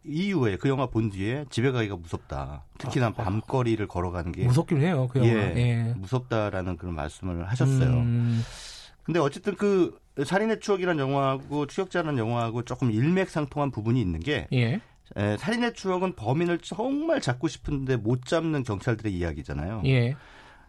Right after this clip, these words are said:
Speaker 1: 추격자는 아예 경찰이라는 존재가 있긴 합니다만 너무 아무것도 못해요. 그냥 이게 보면 김윤석 씨가 사실은
Speaker 2: 예.
Speaker 1: 어떻게 보면은 그 매춘 알 수 없-,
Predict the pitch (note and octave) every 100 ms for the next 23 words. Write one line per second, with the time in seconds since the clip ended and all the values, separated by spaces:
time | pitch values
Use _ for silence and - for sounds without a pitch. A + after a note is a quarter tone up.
0 | - - G#3+ G#3+ F#3 G3 G#3 G3+ - B2+
1 | F#3+ C#3+ B2+ F#3+ F#3 F3 E3+ D#3 D#3+ D#3+
2 | B2 C3 D#3+ - D3+ - A3 G3+ A3 F3+
3 | C3+ F3 B2 F2 G#2+ F3+ A3+ G3+ - B2+
4 | G#3+ B3+ E3+ G2+ - G#2 F2+ F#2+ B2+ -
5 | - - - - - - D3 F#3 G3 -
6 | - - - _ - A#2+ F3 E3 C#3+ A#2
7 | A#2 C#3 C#3+ - D3+ G3+ G#3 - G#2+ F#2+
8 | D#2+ E2+ E2+ E2+ C3 B2+ F2 - C#3 A#2
9 | A2 A2 G#2+ G#2 F#2+ G2 F2 F#2+ - G#3
10 | B2 G2 E3 C3+